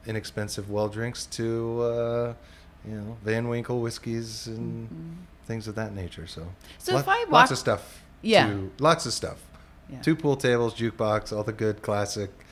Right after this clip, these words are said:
Speaker 2: Oh.
Speaker 1: you know, dive bar options, but, um, it's, it has a variety of spirits that you definitely wouldn't find in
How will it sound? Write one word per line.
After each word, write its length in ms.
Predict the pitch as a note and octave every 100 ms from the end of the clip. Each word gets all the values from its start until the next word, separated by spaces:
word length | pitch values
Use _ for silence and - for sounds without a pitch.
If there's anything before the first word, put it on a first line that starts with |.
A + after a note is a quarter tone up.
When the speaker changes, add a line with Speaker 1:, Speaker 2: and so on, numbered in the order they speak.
| -
Speaker 2:
Oh. 120 | G#3+ - -
Speaker 1:
you 100 | A2
know, 160 | G2
dive 320 | F#2 G2 F#2+ F#2+
bar 380 | F#2+ F#2+ F#2+ - - - -
options, 540 | G2+ G2+ - G2+ G#2+
but, 240 | - F#2+ F2+
um, 440 | F2 F2 E2+ E2+ - - - - - - - - - - - - - -
it's, 580 | G#2 G2 - - - - -
it 140 | G2 F#2+
has 260 | G#2 G2
a 40 | G2
variety 720 | G2 F#2+ G2+ G#2 G2+ G2 F#2+
of 420 | E2+ F#2 F#2 F2+
spirits 560 | - - A2 G#2 G2 -
that 100 | F2+
you 140 | F2+
definitely 360 | F#2 G2 G2 F#2+
wouldn't 220 | F#2 E2+
find 400 | - F#2 F#2 F#2
in 300 | F2 E2+ E2+